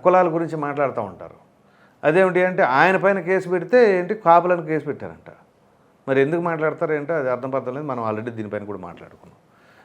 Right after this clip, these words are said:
ఇక మరో మాజీ మంత్రి ఈయన సీదిరి అప్పలరాజు, ఈయన గురించి మాట్లాడాలంటే చాలా చెప్పాలండి. మంచి ఎడ్యుకేటెడ్ డాక్టరు, ఫ్రెషరు,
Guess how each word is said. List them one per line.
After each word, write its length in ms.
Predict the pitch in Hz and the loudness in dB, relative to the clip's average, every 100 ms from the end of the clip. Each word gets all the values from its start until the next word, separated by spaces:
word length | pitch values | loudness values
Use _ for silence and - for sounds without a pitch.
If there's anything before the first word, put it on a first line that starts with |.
| _ 131 | _ -8
ఇక 100 | 135 | -2
మరో 260 | 131 135 | 0 0
మాజీ 280 | 127 127 113 | 0 -2 -4
మంత్రి 340 | 98 85 - - _ _ _ _ _ _ _ _ _ _ 135 | -8 -12 -20 -20 _ _ _ _ _ _ _ _ _ _ -4
ఈయన 480 | 151 147 113 127 185 - _ _ _ - | 0 0 0 -2 -6 -16 _ _ _ -4
సీదిరి 280 | 147 147 143 | -2 0 0
అప్పలరాజు, 580 | 110 147 107 101 - - _ _ _ _ _ _ _ _ - | 0 -2 -2 -6 -8 -20 _ _ _ _ _ _ _ _ -6
ఈయన 180 | 131 139 | -2 -2
గురించి 320 | 127 180 190 | -2 -2 -2
మాట్లాడాలంటే 580 | 151 160 165 160 147 135 | -4 -2 -2 -2 -4 -2
చాలా 140 | 143 | 0
చెప్పాలండి. 520 | 156 113 104 90 82 82 - _ _ _ _ _ _ _ - | 0 -4 -6 -12 -14 -18 -20 _ _ _ _ _ _ _ -10
మంచి 260 | 131 139 147 | -8 -4 -4
ఎడ్యుకేటెడ్ 680 | 127 123 127 113 104 113 117 | -4 -8 -8 -6 -8 -8 -4
డాక్టరు, 460 | 117 117 101 98 - _ _ _ _ _ _ _ _ | -6 -6 -10 -10 -12 _ _ _ _ _ _ _ _
ఫ్రెషరు, 540 | 123 127 - 113 110 | -4 -2 -2 -2 -4